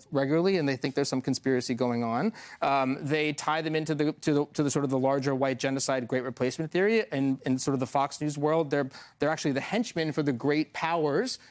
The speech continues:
mostly Jewish people, that are actually helping bring in all the immigrants. They're helping perpetuate this through their sports and their culture.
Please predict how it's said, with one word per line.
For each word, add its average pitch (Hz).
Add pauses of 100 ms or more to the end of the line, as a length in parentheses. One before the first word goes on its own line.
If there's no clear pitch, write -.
mostly 160
Jewish 160
people, 165
that 147
are 147
actually 147
helping 139
bring 131
in 156
all 175
the 190
immigrants. 226
They're 160
helping 147
perpetuate 170
this 190
through 151
their 139
sports 147
and 135
their 120
culture. -